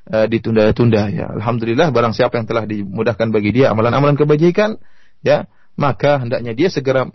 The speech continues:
melakukannya. Kemudian Al-Imam Nawawi rahimahullah kemudian membawakan, eh, dalil-dalil tentang akan hal ini, baik dari Al-Quran maupun dari hadis-hadis Nabi sallallahu alaihi wasallam.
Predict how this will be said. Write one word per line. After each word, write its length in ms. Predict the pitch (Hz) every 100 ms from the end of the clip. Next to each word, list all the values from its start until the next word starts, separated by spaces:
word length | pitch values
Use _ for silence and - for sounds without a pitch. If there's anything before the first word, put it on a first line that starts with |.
| -
melakukannya. 720 | 123 113 110 104 101 98 95
Kemudian 320 | - 165 196
Al-Imam 220 | 156 165 156
Nawawi 560 | 131 92 - 123 120
rahimahullah 640 | 127 120 117 110 113 135 -
kemudian 400 | 110 110 117 107
membawakan, 480 | 117 117 139 151 - - - - -
eh, 240 | 113 110 107
dalil-dalil 560 | 113 117 110 117 160
tentang 260 | 147 120 117
akan 160 | 113 110
hal 100 | 110 123
ini, 160 | 123
baik 240 | 117 113 113
dari 160 | 110
Al-Quran 480 | 110 110 107 120 113
maupun 220 | 110 113
dari 180 | 113 107
hadis-hadis 480 | 101 123 117 113 107
Nabi 240 | 120 135
sallallahu 400 | 107 107 104 104
alaihi 240 | 107 101 101
wasallam. 460 | 92 98 95 104